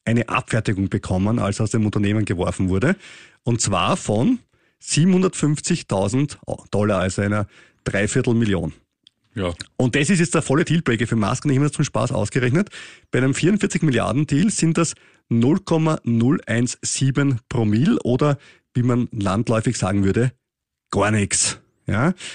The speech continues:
Speaker 1: aber trotzdem natürlich als Argument nimmt man's gerne mit. Äh, und übrigens nochmal ein Elon Musk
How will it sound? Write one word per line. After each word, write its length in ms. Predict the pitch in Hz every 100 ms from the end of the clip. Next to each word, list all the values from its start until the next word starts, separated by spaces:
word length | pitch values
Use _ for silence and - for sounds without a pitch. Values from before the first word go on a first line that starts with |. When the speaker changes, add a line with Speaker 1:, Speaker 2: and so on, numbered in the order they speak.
| - -
Speaker 1:
aber 220 | 120 143
trotzdem 320 | 139 165 175
natürlich 240 | 160 156
als 100 | 143
Argument 480 | 127 117 110 110 117
nimmt 220 | 113 110
man's 160 | 107 101
gerne 240 | 98 98
mit. 340 | 110 208 - - -
Äh, 260 | 117 120 - - - -
und 200 | 156 165
übrigens 540 | 165 185 220 226 - -
nochmal 320 | 156 180 170
ein 100 | 139
Elon 220 | 147 147
Musk 320 | 127 113 -